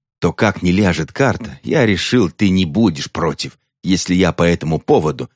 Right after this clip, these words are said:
заработаю пару баксов. Я же был тебе хорошим другом, нет?" "Очень хорошим, сосиска. Я не против того, чтобы ты заработал пару баксов за мой счёт. Больше того,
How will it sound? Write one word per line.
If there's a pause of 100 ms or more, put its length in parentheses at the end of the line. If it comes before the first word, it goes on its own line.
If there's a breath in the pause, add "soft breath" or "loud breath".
(120)
заработаю
пару
баксов. (460)
Я
же
был
тебе
хорошим
другом,
нет?" (580)
"Очень
хорошим,
сосиска. (420)
Я
не
против
того,
чтобы
ты
заработал
пару
баксов
за
мой
счёт. (520)
Больше
того,